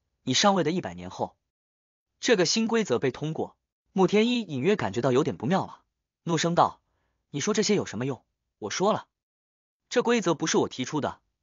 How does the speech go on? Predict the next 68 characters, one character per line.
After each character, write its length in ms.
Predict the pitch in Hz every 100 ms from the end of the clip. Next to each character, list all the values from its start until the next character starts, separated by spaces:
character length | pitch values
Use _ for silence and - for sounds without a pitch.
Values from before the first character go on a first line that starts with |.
| -
也 100 | 107
不 120 | 143
是 120 | 185
我 80 | 117
批 220 | - 208
准 160 | - 82
的， 160 | - _ _ _ _ _ _
而 160 | 180 -
且 240 | 143 113
我 100 | 113 117
并 180 | 226
不 80 | 165
认 120 | 190
为 100 | 175
这 100 | 165
个 100 | 165
规 180 | 135 202
则 120 | 147
是 120 | 131 147
错 180 | 160
的。” 120 | 113 90
嘲 240 | - 110
弄 140 | 160 151
的 60 |
一 120 | 98 117
笑， 280 | 98 - _ _ _ -
楚 200 | - 120
行 160 | 165
云 140 | 175 180
冷 140 | 95
声 200 | - 147
道 240 | 139 - _ _ _ _
：“你 100 | 143
倒 140 | 156 151
把 100 | 98
责 160 | 120
任 140 | 175 170
撇 120 | 101
得 80 | 104
干 220 | 151 175
净， 160 | 165 - _ _ _ -
你 140 | 196
以 80 | 185
为 100 | 165
不 100 | 170
是 120 | 226
你 100 | 123
做 160 | 170 139
的 140 | 110
就 180 | - 143
没 120 | 139
责 140 | 123
任 140 | 135 127
了？ 160 | 82 _ _ _ _ _
荒 280 | - 208 214
谬！ 320 | 220 107 - _ _ _ _ _ _ _ _
不 80 | -
要 100 | 208
忘 200 | 208 180
记 100 | 143
了 220 | 131 98 95
你 100 | 98
的 80 |
身 240 | 104 190 196
份 200 | 147 90
和 140 | - -
职 180 | -
位。” 220 | 113 156